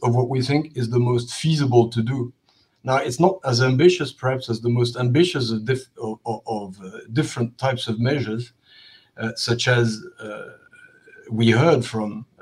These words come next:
some of the stakeholders that went as far, uh, uh, um, as to ask us to even condition access of, uh, gas and oil, uh, to Europe, uh, on complying, uh, with the regulations that we are seeking to impose on E U companies. Can you imagine that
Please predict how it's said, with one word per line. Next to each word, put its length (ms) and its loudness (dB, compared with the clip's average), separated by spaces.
some 320 4
of 80 2
the 60 -2
stakeholders 680 -2
that 120 -4
went 240 -6
as 120 -8
far, 640 -2
uh, 160 -12
uh, 80 -14
um, 400 -10
as 160 -6
to 160 -2
ask 240 -2
us 360 -2
to 100 0
even 360 4
condition 540 4
access 600 -4
of, 240 -6
uh, 520 -8
gas 340 -4
and 240 -2
oil, 400 2
uh, 340 -14
to 140 0
Europe, 380 6
uh, 220 -4
on 300 2
complying, 920 0
uh, 180 -2
with 200 -2
the 80 -4
regulations 680 -4
that 160 -6
we 100 -6
are 40 -4
seeking 440 -4
to 140 -10
impose 400 -6
on 300 -10
E 80 -4
U 120 -4
companies. 460 -8
Can 180 2
you 120 6
imagine 480 4
that 180 -8